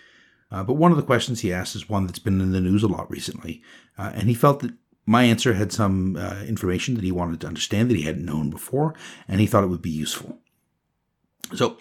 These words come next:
I'm gonna use that as the first quick take, and that issue, uh, is the issue of revolutions or the possibilities of revolutions in Iran. So people looking at what's going on in Iran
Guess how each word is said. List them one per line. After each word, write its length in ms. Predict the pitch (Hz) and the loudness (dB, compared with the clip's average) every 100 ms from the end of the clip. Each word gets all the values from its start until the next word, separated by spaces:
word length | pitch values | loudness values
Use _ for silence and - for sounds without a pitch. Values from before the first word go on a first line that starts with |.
| - | -2
I'm 60 | 104 | 4
gonna 100 | 107 | 6
use 180 | 123 113 | 6 6
that 140 | 110 | 4
as 80 | 101 | 0
the 80 | - | -2
first 240 | 104 92 | -4 -2
quick 160 | - 90 | -4 -2
take, 240 | 127 127 | 0 0
and 160 | 107 101 | 2 4
that 180 | 117 - | 2 2
issue, 420 | 117 - 101 98 - - - - | 0 2 2 2 -2 -18 -16 -12
uh, 120 | 82 | -6
is 160 | 98 87 | -4 0
the 140 | 101 | 0
issue 420 | 104 - 98 101 - | 2 2 2 2 -2
of 440 | 92 92 78 76 - | -2 0 -2 -6 -2
revolutions 880 | 101 101 98 98 - 90 85 - - - - - | 2 4 4 4 2 0 -2 -6 -12 -18 -10 -2
or 80 | |
the 100 | 90 | -2
possibilities 680 | - 104 - 95 110 110 87 | 2 0 0 2 6 6 4
of 100 | 78 | -2
revolutions 800 | 80 80 82 69 - 73 69 - - | -6 -6 -6 -6 -6 -8 -8 -10 -10
in 300 | 101 90 87 - | -6 -4 -6 -6
Iran. 520 | 78 76 62 62 - - _ _ _ - _ _ _ _ _ _ _ _ _ _ | -4 -4 -4 -8 -14 -18 _ _ _ -20 _ _ _ _ _ _ _ _ _ _
So 420 | - 143 123 120 - _ _ _ _ - | 2 6 6 6 -2 _ _ _ _ 4
people 360 | 196 202 160 | 4 6 6
looking 380 | 127 139 120 98 | 8 6 6 4
at 120 | 92 | 2
what's 180 | 98 - | -6 -2
going 260 | 107 101 95 | 2 2 2
on 180 | 92 | 0
in 80 | 85 | -2
Iran 680 | 80 73 73 69 62 - | -4 -4 -4 -2 -6 -10